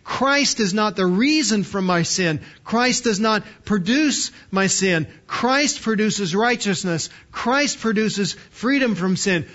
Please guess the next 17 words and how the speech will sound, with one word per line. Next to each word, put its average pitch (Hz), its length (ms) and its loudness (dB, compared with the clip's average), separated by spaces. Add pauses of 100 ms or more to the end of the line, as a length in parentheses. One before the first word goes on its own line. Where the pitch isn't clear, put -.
Christ 262 400 0
produces 233 560 -2 (160)
liberty 240 500 2
from 196 220 -2
sin. 196 420 0
So 226 220 2
when 254 200 2
you 277 140 4
see 294 320 2
me 269 140 2
sinning, 254 400 0 (180)
it's 202 180 0
not 247 280 2
because 262 320 0
I'm 247 180 2
in 233 160 0
Christ. 220 600 0